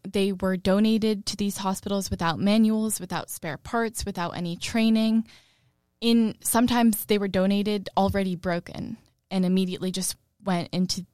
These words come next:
what we called equipment graveyards, which was equipment that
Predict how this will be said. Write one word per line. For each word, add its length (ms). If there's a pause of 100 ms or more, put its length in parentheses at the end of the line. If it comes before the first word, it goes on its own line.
(120)
what 160
we 100
called 280
equipment 440
graveyards, 760
which 240
was 280
equipment 460
that 200